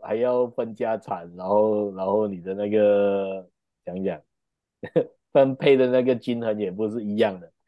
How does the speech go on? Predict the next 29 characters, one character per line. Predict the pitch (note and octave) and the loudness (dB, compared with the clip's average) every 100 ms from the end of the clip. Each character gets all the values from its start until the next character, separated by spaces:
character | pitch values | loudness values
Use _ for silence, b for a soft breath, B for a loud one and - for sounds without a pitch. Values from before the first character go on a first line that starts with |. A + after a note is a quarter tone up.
| _ _ _ | _ _ _
所 | - | 2
以 | C#3+ | 4
那 | D3+ | 6
个 | D3+ | 4
女 | D3 B2 | 4 -2
生 | G#2+ C3+ B2 | -2 0 0
那 | C3 | 0
个 | B2+ | 0
演 | B2 G#2 F#2 | 0 -2 -6
技 | - A#2+ | -6 -4
也 | G#2 F2 | -2 -4
是 | G#2+ A2 | -4 -2
很， | G2+ F2+ D#2+ _ _ _ _ | -2 -2 -8 _ _ _ _
她 | - C#3 | 2 4
演 | C#3+ A2+ | 6 4
得 | A2+ A#2 | 4 0
很 | A2+ F2+ | -2 -6
严 | F2 G2+ | -8 -8
肃， | - A2 G2+ | -6 -4 -2
这 | G2+ | -4
次 | - G2+ _ _ | -4 -10 _ _
基 | C#3 | -2
本 | C3 G2+ | 0 0
上 | G#2+ A#2+ | 0 -2
是 | A#2+ | -2
没 | A2 | -2
有 | F2+ D2 | -4 -6
笑 | - G2 D2+ | -6 -4 -6
的。 | - _ _ _ _ _ - - | -14 _ _ _ _ _ -10 0